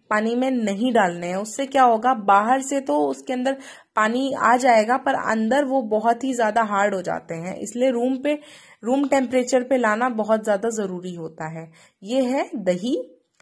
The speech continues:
ये मैंने होममेड दही है, ये घर पे ही बनाई थी मैंने। और मैं इसको मिक्सर के अंदर डाल दूंगी और फिर मैं इसके अंदर डाल रही हूँ आधा चम्मच नमक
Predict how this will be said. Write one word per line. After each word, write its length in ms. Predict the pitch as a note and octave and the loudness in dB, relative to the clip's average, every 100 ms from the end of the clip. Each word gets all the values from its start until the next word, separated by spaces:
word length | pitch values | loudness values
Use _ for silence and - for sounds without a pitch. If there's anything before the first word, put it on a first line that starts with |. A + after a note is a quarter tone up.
| _ G#3+ | _ -6
ये 120 | B3 | 0
मैंने 280 | B3 B3+ C4+ | 0 2 2
होममेड 540 | B3+ A3+ A#3 A#3+ F#3 | 2 2 0 -2 -2
दही 280 | G#3 A3 A3+ | -2 0 0
है, 180 | A3 A#3+ | 0 -2
ये 200 | C4+ F4+ | -4 -6
घर 220 | A3 G#3 | -4 -4
पे 120 | G3 | -2
ही 140 | A#3 A3+ | -4 -2
बनाई 300 | G#3+ F#3+ F#3+ | -2 -4 -6
थी 140 | A3 | -8
मैंने। 300 | G3 F#3+ C#4+ - _ _ _ _ _ _ _ _ _ _ _ _ _ - | -6 -8 -10 -14 _ _ _ _ _ _ _ _ _ _ _ _ _ 0
और 120 | G#3+ | 2
मैं 200 | A3+ C4 | 2 0
इसको 280 | C4 - C#4+ | 0 -2 0
मिक्सर 380 | D4 A#3+ - B3 | 0 0 0 -2
के 120 | B3 | 0
अंदर 220 | B3 B3 A#3+ | 0 2 4
डाल 240 | G3 F#3 | 4 4
दूंगी 380 | F#3+ G#3 A3 F4 - _ _ _ _ _ _ _ _ _ _ _ _ _ _ _ | 0 -6 -6 -8 -10 _ _ _ _ _ _ _ _ _ _ _ _ _ _ _
और 80 | G#3+ | -4
फिर 160 | A3+ C#4+ | 0 2
मैं 120 | C#4+ | 2
इसके 180 | C#4 C#4 | 0 0
अंदर 180 | C4 B3 | 0 4
डाल 240 | A3+ A3 | 4 4
रही 160 | A3 A#3 | 0 -2
हूँ 140 | D4 | 0
आधा 260 | A#3+ G3+ A#3 | 2 2 0
चम्मच 420 | A#3 A3+ A#3+ A#3 G#3+ | -2 -2 -2 -2 -4
नमक 480 | F#3 F3+ B3+ C#4+ | -4 -4 -6 -8